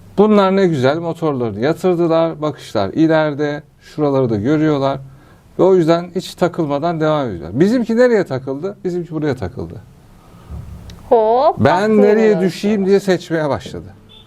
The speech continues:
Speaker 1: Yani bu virajı alamayacağım dedi ve şuraya bakmaktan vazgeçti. E, ama hızını da düşürmüyor. E, o zaman ne oldu? Tepki süreniz kısaldı, kısaldı. Yapacaklarınızı yapamayacaksınız.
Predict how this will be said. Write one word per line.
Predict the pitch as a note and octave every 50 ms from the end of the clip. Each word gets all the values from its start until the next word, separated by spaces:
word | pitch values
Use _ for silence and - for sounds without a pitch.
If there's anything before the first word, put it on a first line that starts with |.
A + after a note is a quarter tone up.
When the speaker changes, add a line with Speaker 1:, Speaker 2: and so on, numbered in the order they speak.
| - _ - - - - - - - -
Speaker 1:
Yani | A#2+ C#3 E3 G3+ G#3 E3+ A#2 G#2
bu | F3 A#3 A#3+
virajı | A3+ A3+ A3+ A#3 A3 G3 F#3
alamayacağım | D#3 D#3+ F3+ G#3 A3+ A#3 A3+ G3+ E3+ D3 F#3 G3 G#3+ G#3 E3+
dedi | D3+ D3+ D#3 C#3 F3 G#3 A3+
ve | A3 A3
şuraya | F#3+ - - - G#3 G#3+ G#3+ G3 F3 D3+
bakmaktan | D#3 F3+ F#3 - - D#3+ D3+ - - A#3 A#3 G3+
vazgeçti. | F#3 F3+ C3 G#2+ - - - - - - - _ _ - - _ _ _ _ _ - - - - - - - - - - -
E, | A2+ A#2+ - -
ama | - C#3 F3 F3 C3
hızını | C#3+ E3+ D3 D#3+ G3+ A3 B3+
da | B3+ B3 E3
düşürmüyor. | C#3 - - B2+ G#2+ F2+ F2 E2+ E2+ - C#3+ E3+ - - _ _ _ _ _ _ _ _ - - - -
E, | B2+ D3
o | F#3+ F3+
zaman | F3 A3 A3 A3 A3+ A#3 A#3+ A#3+
ne |
oldu? | A#3+ A#3 G#3 F#3 F3+ F#3 A3+ A3
Tepki | - - A3+ G#3+ A3 - - F#3+
süreniz | - F#3+ F3 E3 D#3+ C#3 C#3 -
kısaldı, | - - G#3 F3+ - G#3 F#3 E3+ D#3+ C#3 C#3
kısaldı. | - - G#3 - - G3 E3+ E3 D#3+ E3 F#3+ A#3 A#3+ A#3
Yapacaklarınızı | G#3 F#3 F3+ D#3 G3+ F#3 G#3 G3+ G3+ G3+ G3 F#3+ F3+ D#3+ D3
yapamayacaksınız. | D#3 E3 D#3+ G3 A3 G#3+ G#3 F3+ E3+ F3 E3 - - G#3+ G#3+ C4 C4+ -